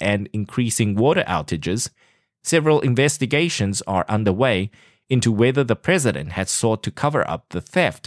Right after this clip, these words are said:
of potentially millions of dollars in cash from a game farm he owns.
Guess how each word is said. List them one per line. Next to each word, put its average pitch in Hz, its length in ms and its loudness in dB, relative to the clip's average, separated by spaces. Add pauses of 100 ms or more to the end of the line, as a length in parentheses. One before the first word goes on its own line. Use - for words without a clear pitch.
of - 220 -6
potentially 120 720 0 (340)
millions 147 380 4
of 85 160 -2
dollars 95 540 0
in 95 120 -2
cash - 480 -4 (120)
from 92 260 0
a 85 60 -2
game 110 340 -2
farm 76 380 -4
he 98 160 -4
owns. 87 520 -4